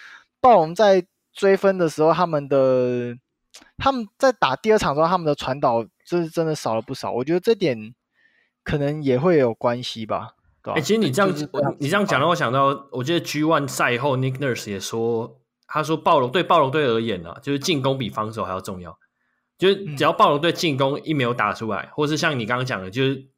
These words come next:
Speaker 2: 球权全部都回到 Kawhi Leonard 上面，他们就打得很卡。
Speaker 1: 嗯。
Speaker 2: 我觉得暴龙队是一支很特别的，
Speaker 1: 对。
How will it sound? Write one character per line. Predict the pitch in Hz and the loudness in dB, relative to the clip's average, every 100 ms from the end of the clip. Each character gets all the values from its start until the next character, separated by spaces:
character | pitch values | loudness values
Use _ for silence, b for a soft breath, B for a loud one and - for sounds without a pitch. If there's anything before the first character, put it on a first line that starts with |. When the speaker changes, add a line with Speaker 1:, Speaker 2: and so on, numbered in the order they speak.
| _ _ _ | _ _ _
Speaker 2:
球 | - - 123 | -8 -2 0
权 | 143 120 117 | 0 -4 -6
全 | 120 | -6
部 | 127 | -6
都 | 135 | -4
回 | 123 | -2
到 | 127 | -2
Kawhi | 127 110 110 | 0 -2 0
Leonard | 113 101 | -2 -6
上 | 104 95 | -6 -10
面， | 87 - _ | -12 -18 _
他 | 156 | -2
们 | 139 | 0
就 | 143 | 0
打 | 113 104 | 0 -2
得 | |
很 | 104 98 | -4 -6
卡。 | 107 98 | -6 -8
Speaker 1:
嗯。 | - b b _ _ _ _ - | -10 b b _ _ _ _ -2
Speaker 2:
我 | |
觉 | 165 254 | 2 2
得 | - | 2
暴 | 113 | 2
龙 | 220 165 | 2 4
队 | 208 | 2
是 | 202 202 | 2 0
一 | |
支 | 196 196 | 0 -2
很 | 156 110 | -2 -4
特 | - 190 135 | -2 0 0
别 | 127 107 | 0 -2
的， | 104 113 | 0 -2
Speaker 1:
对。 | 110 | -2